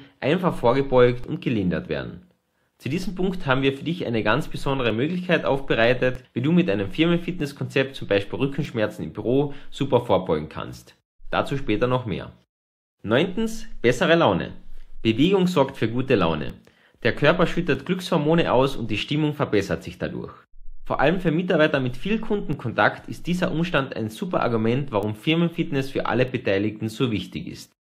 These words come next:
Eine gute Stimmung im Kundensupport hat schon viele Konfliktsituationen bereinigt, bevor sie entstanden sind. Zehntens,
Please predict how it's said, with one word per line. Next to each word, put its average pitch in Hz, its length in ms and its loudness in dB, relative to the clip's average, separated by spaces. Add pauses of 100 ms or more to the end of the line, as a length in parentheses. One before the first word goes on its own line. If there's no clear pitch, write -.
(460)
Eine 113 240 2
gute 190 240 0
Stimmung 185 380 2
im 123 120 0
Kundensupport 175 840 2
hat 123 120 -4
schon 110 100 -4
viele 165 260 2
Konfliktsituationen 123 1080 -2
bereinigt, 131 560 2
bevor 104 320 0
sie 101 140 -6
entstanden 78 520 -4
sind. - 380 -16 (540)
Zehntens, 180 580 2